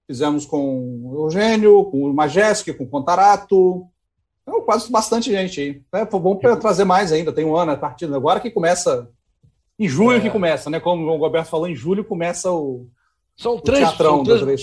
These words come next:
Speaker 2: são três movimentos. Esse movimento que vai até março agora, que o Carnaval no final de fevereiro, pré-campanha um, depois um movimento que começa em abril, porque aí tem filiação, desincompatibilização.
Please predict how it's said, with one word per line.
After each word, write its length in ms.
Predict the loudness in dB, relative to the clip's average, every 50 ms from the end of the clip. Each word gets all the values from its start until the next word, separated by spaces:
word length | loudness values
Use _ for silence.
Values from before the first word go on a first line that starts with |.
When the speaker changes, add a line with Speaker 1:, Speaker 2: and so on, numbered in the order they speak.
| -4
Speaker 2:
são 60 | -4 2
três 200 | 4 4 4 4
movimentos. 880 | 2 -2 -6 -6 -6 -8 -8 -8 -10 -10 -10 -14 -18 -20 -20 -20 _ _ _
Esse 280 | -4 -4 -4 -4 -8
movimento 540 | -12 -12 -12 -12 -12 -12 -12 -12 -12 -14 -12 -12
que 100 | -14 -12
vai 220 | -10 -6 -6 -6
até 220 | -6 -4 -6 -6 -6
março 540 | -6 -6 -6 -4 -4 -4 -6 -8 -10 -14 -14
agora, 380 | -12 -10 -8 -6 -6 -6 -8 -10
que 80 | -14
o 40 | -16
Carnaval 540 | -12 -10 -8 -8 -8 -8 -8 -8 -8 -10 -10
no 60 | -12
final 280 | -16 -20 -18 -16 -16 -16
de 80 | -16 -18
fevereiro, 680 | -20 -16 -14 -14 -12 -10 -8 -6 -6 -6 -6 -8 -12 _ _ _ _ _ _ _ _
pré-campanha 680 | -8 -8 -8 -8 -10 -12 -12 -12 -12 -12 -12 -12 -14 -14
um, 420 | -14 -14 -14 -14 -14 -16 -16 -18 -20 _ _ _ _ _ _ -10
depois 360 | -10 -8 -4 -4 -4 -4 -4
um 40 | -6
movimento 460 | -8 -8 -8 -8 -10 -12 -14 -14 -16
que 80 | -18 -16
começa 480 | -14 -14 -8 -6 -6 -6 -6 -10 -10
em 80 | -8 -6
abril, 540 | -6 -6 -6 -8 -10 -8 -6 -6 -6 -8 -10
porque 180 | -14 _ -6
aí 80 | -6 -6
tem 200 | -6 -8 -10 -10
filiação, 640 | -10 -10 -6 -4 -4 -4 -4 -6 -10 -12 -12 -12 -14 -20
desincompatibilização. 1300 | -20 -20 -20 -16 -14 -14 -10 -10 -10 -10 -10 -12 -16 -16 -10 -8 -8 -8 -8 -10 -16 -18 -18 -18 -20